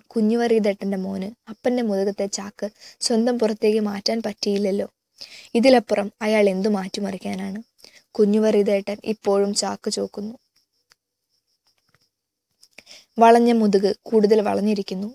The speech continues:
എല്ലാ ഞായറാഴ്ചയും അലക്കി തേച്ച് വടി പോലെയാക്കിയ മുണ്ടും ഷർട്ടുമിട്ട് വളവ് നിവർത്തി പള്ളിയിൽ പോകുന്നു. "കുഞ്ഞറേതേട്ടൻ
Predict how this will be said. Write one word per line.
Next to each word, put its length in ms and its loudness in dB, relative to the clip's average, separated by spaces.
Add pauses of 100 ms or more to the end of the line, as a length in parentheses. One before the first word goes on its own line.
(100)
എല്ലാ 300 -2
ഞായറാഴ്ചയും 720 -4
അലക്കി 340 -2
തേച്ച് 340 -4
വടി 240 -2
പോലെയാക്കിയ 600 0
മുണ്ടും 380 -2
ഷർട്ടുമിട്ട് 600 -8 (400)
വളവ് 300 6
നിവർത്തി 400 -4 (120)
പള്ളിയിൽ 380 2
പോകുന്നു. 420 -8 (380)
"കുഞ്ഞറേതേട്ടൻ 800 4